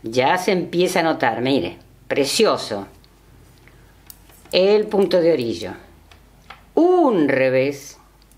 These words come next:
Y ahora repito, lazada, dos juntos. ¿Ve que le toca siempre lazada con el que viene?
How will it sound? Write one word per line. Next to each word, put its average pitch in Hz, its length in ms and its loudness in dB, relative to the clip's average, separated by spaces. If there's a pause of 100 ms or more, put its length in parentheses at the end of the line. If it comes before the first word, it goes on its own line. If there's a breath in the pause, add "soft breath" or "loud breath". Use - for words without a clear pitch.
(1040)
Y 156 160 2
ahora 170 240 2
repito, 120 640 -2
lazada, 196 1160 -2
dos 190 240 0
juntos. 123 680 -4
¿Ve 170 160 0
que 226 100 0
le 202 120 2
toca 196 320 -2
siempre 185 440 0
lazada 170 560 0
con 139 140 -2
el 127 140 -6
que 143 80 0
viene? 220 540 0